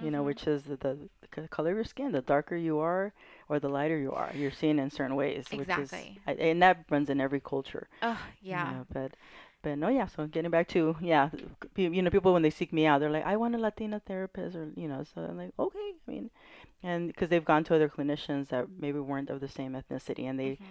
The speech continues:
Speaker 1: they just didn't feel connected. That's
Speaker 2: Mm-hmm.
Speaker 1: the, uh, that's at least the feedback I've gotten from the ones that seek me out.
Speaker 2: Mm-hmm.
Speaker 1: You know, and, you know, so.
Speaker 2: Also, there's so many things that are common, I think, growing up Latino and in Latino communities.
Speaker 1: Oh, yeah.
Speaker 2: There are things like, uh, just typical ways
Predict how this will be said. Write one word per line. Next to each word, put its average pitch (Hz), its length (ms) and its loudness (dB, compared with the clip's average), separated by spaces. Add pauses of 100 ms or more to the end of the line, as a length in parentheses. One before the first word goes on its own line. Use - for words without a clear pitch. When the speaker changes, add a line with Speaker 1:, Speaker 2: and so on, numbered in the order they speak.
(120)
Speaker 1:
they 156 100 -4
just 151 180 -4
didn't 147 240 2
feel 135 180 0
connected. - 600 -6
That's 151 220 2
Speaker 2:
Mm-hmm. - 80 -4
Speaker 1:
the, 156 180 8
uh, 175 60 12
that's 196 180 6
at - 40 -6
least 202 100 -4
the 180 80 0
feedback 160 340 4
I've 147 140 8
gotten 147 200 8
from 143 180 0
the 139 80 2
ones 131 240 -2
that 127 120 -2
seek - 300 -12
me 127 100 -6
out. - 220 -4 (280)
Speaker 2:
Mm-hmm. 180 460 -16
Speaker 1:
You 131 80 -8
know, 123 260 -12
and, 156 140 -10
you 170 120 -10
know, 147 60 -6
so. 135 300 -6 (320)
Speaker 2:
Also, 269 320 4
there's 214 200 -2
so 285 460 4
many 214 380 -2
things 202 300 -8
that 190 100 -6
are 180 40 0
common, 190 520 -2
I 175 100 -4
think, 180 180 -12
growing 180 300 -2
up 180 140 -4
Latino 185 480 -6
and 175 160 -4
in 175 180 -12
Latino 175 340 -6
communities. 175 400 -4
Speaker 1:
Oh, 156 60 4
yeah. 135 380 0 (300)
Speaker 2:
There 202 240 4
are 190 40 0
things 202 420 -8
like, 175 380 0 (100)
uh, - 40 -10 (320)
just 277 240 -6
typical 240 460 4
ways 214 340 6